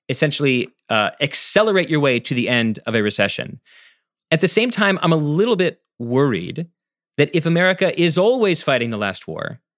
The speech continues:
and Republicans ha-, learn from the twenty twenty-one economy that the president will always get kicked in the mouth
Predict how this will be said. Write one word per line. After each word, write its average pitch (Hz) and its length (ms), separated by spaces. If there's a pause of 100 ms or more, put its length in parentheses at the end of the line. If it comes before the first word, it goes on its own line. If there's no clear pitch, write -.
(400)
and 139 360 (140)
Republicans 151 960
ha-, - 240 (100)
learn 135 680 (120)
from 147 220
the 135 60
twenty 139 200
twenty-one 123 360
economy 104 440
that 131 140
the - 40
president 190 440
will 165 260
always 208 400
get - 220
kicked - 260
in 160 60
the 139 80
mouth 147 460